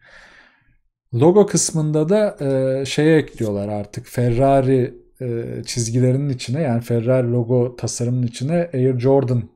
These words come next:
logosunu koyuyorlar. Ve ortaya inanılmaz, e, estetik, inanılmaz güzel gözüken bir model çıkıyor ve Jordan bunu görünce bayılıyor.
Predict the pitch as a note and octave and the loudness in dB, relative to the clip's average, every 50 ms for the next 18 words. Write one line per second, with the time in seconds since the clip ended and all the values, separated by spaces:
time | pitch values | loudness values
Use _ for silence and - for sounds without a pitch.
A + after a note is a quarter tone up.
0 | _ _ - A2 G#2+ G#2+ A2 G2+ - - C3+ D3+ - - D#3+ D3+ D3 D3 D3+ D3+ | _ _ -10 -8 -6 -6 -6 -8 -8 -8 -8 -8 -4 -2 -2 0 0 -2 -2 -2
1 | D3+ E3 E3+ E3+ - _ _ - - - - - - - - - - - - - | -4 -4 -6 -8 -12 _ _ -20 -20 -20 -20 -20 -20 -20 -16 -12 -10 -10 -10 -10
2 | - - - - - - A#2 A#2 D#3+ F3+ F3 E3 D#3+ D#3 - - E3 F3 F#3+ F#3 | -14 -16 -18 -16 -12 -8 -2 2 4 6 6 6 6 4 4 6 6 6 6 6
3 | F3 D3 E3 - _ - C#3+ C3 D3 D3+ D#3+ D#3+ E3 F3 F3+ F#3 F3 F3 - - | 2 0 -4 -10 _ -6 -4 -2 0 0 2 2 4 4 4 4 4 2 0 -4
4 | - - - - C#3 B2 A#2+ A#2+ B2 - - B2+ A#2+ - - - B2 B2+ - - | -4 -6 -8 -6 -2 -2 0 0 0 0 0 0 0 0 -2 -4 -6 -6 -4 -2
5 | D3 C#3 C3+ C3+ C#3 D3 D#3 D3 C3+ B2+ A#2+ A#2+ C#3+ C#3 C#3 C3 B2+ A#2 A2+ A2+ | 0 0 0 0 0 0 -2 -2 0 -2 0 2 2 2 2 2 0 -2 -2 -4
6 | - - D#3+ E3+ E3+ F3 F3 - - _ _ _ _ _ _ _ _ _ _ - | -4 -2 -2 0 -2 -2 -4 -8 -16 _ _ _ _ _ _ _ _ _ _ -10
7 | - - E3+ F3+ F3 E3 E3 E3+ E3 D#3+ - - - - B2+ C#3+ E3 D3+ D#3 C#3 | -4 0 2 4 6 6 6 6 4 2 0 -6 -6 -2 0 2 4 4 2 4
8 | A#2+ C#3+ D3+ D#3 D#3 F3+ E3 D3 D3+ D#3 D3+ D#3+ D#3 D#3 D#3+ F3 D3 A#2+ - D3+ | 4 6 6 6 4 4 2 0 0 0 2 4 4 4 4 2 2 2 2 4
9 | D3 D3+ D3+ D3 C3+ A2 F2+ | 4 4 4 4 2 0 -2